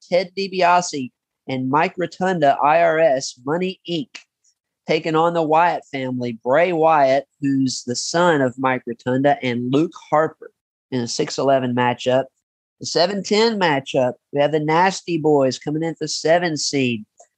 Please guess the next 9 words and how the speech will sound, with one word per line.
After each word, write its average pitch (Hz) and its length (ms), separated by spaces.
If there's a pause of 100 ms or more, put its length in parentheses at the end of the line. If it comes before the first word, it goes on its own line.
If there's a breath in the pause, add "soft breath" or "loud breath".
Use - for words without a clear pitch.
(280)
taking 151 280
on 147 340
the 123 100
Faces 147 460
of 131 160
Fear, 160 460
Ming 160 380
and 160 160
Barbarian. 147 800